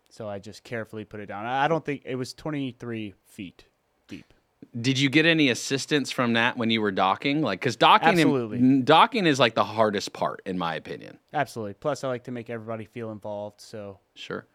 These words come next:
Speaker 2: The
Speaker 1: Yeah.
Speaker 2: wind was pretty calm over the weekend, though, which was the nice part, too. Did it, did it feel, was there giant gusts as you were docking again,
Speaker 1: No, I mean,
Speaker 2: or?
Speaker 1: it was just perfect. It was
Speaker 2: Yeah.
Speaker 1: great.
Speaker 2: Slid right in.
Speaker 1: Yeah.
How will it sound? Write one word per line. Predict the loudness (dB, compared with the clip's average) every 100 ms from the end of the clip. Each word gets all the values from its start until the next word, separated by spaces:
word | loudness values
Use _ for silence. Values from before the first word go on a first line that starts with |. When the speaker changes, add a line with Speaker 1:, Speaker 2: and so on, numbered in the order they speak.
| _
Speaker 2:
The | 4
Speaker 1:
Yeah. | 6
Speaker 2:
wind | 6 6
was | 4
pretty | 2 0
calm | 2 4 4 2
over | -4
the | -6
weekend, | -8 -8 -8 -6
though, | -6
which | -6
was | -8
the | -10
nice | -6 -6 -6
part, | -6 -6
too. | -6 -4
Did | -4 -4
it, | -4
did | -4
it | -4
feel, | -4 -2 0 0
was | -2 -2
there | -2
giant | -2 -2 -2 -4 -2
gusts | 0 0 -2 -6
as | -6 -2
you | -2
were | 0
docking | -2 -6 -4 2 2 2 -2 -4
again, | -2 0 2
Speaker 1:
No, |
I | 2
mean, |
Speaker 2:
or? | 2
Speaker 1:
it |
was | -2 -4
just | -14
perfect. | -10 -10 -8 -12 _
It | -8
was | -2
Speaker 2:
Yeah. | 0
Speaker 1:
great. | -2 -8 -14 _
Speaker 2:
Slid | -10 -4 0 2
right | 2 2
in. | 0 -2 -6 _ _ _
Speaker 1:
Yeah. | -14